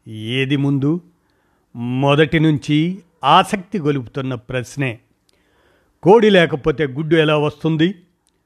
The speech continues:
గుడ్డు లేకపోతే కోడి ఎలా పుడుతుంది? నిజంగా ఇది విచిత్రమైన ప్రశ్నే. దీనికి సమాధానం చెప్పటం మనకు కష్టమే, కానీ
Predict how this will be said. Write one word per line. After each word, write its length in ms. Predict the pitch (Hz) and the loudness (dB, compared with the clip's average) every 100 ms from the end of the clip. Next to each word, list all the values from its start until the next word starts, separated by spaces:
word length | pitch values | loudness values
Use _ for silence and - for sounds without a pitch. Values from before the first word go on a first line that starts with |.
| _ _ _ _ | _ _ _ _
గుడ్డు 380 | 104 113 185 175 | -14 0 2 4
లేకపోతే 600 | 220 185 139 143 151 147 | 6 4 2 -6 -4 -4
కోడి 340 | - 180 180 | -4 -2 2
ఎలా 180 | 170 170 | 2 2
పుడుతుంది? 580 | 165 165 135 170 160 214 - _ _ _ _ _ | -2 -6 -4 -4 -4 -6 -10 _ _ _ _ _
నిజంగా 840 | 110 113 117 147 147 160 123 139 - _ _ | -12 -10 -4 -2 2 2 0 -4 -14 _ _
ఇది 420 | 135 117 120 165 - _ _ _ - | -12 -8 -6 -8 -12 _ _ _ -12
విచిత్రమైన 880 | 117 139 147 175 160 175 165 165 156 | 0 2 4 0 2 2 4 2 0
ప్రశ్నే. 560 | 135 131 - 143 127 _ _ _ _ _ _ _ 117 | -2 -6 -4 -8 -8 _ _ _ _ _ _ _ -4
దీనికి 440 | 123 170 156 143 | 2 4 2 -2
సమాధానం 600 | 131 143 180 180 165 151 | -2 2 4 4 4 0
చెప్పటం 600 | 127 139 - 151 139 135 - _ - | -2 -4 -4 -4 -4 -6 -12 _ -16
మనకు 560 | 113 117 135 160 165 | -10 -4 0 2 0
కష్టమే, 560 | 175 180 175 214 202 220 208 _ _ _ _ _ - | 2 2 2 0 2 -2 -10 _ _ _ _ _ -6
కానీ 480 | 127 135 135 160 | -2 0 0 -2